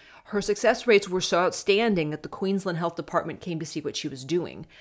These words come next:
They were so impressed that they set up several more Kenny clinics, as they were called, in major cities in Australia, with Elizabeth going around and training the staff at each one in her novel practices. So why was her technique so novel and so effective?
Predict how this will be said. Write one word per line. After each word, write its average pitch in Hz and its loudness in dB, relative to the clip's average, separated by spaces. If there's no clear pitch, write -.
They 202 8
were 247 8
so 185 2
impressed 156 0
that 165 -2
they 180 2
set 175 0
up 170 2
several 175 0
more 165 2
Kenny 247 -2
clinics, - -8
as 156 -4
they 160 0
were 147 0
called, 143 0
in 160 -4
major 165 0
cities 160 -2
in 151 -6
Australia, 151 -2
with 170 -4
Elizabeth 170 0
going 165 2
around 156 -2
and 156 -6
training 160 -4
the 151 -8
staff 151 -2
at 156 -2
each 160 -4
one 151 -2
in 139 -8
her 143 -8
novel 147 -4
practices. - -10
So 220 6
why 185 8
was 311 0
her 320 -2
technique 294 -2
so 254 2
novel 208 4
and 196 2
so 202 0
effective? 190 0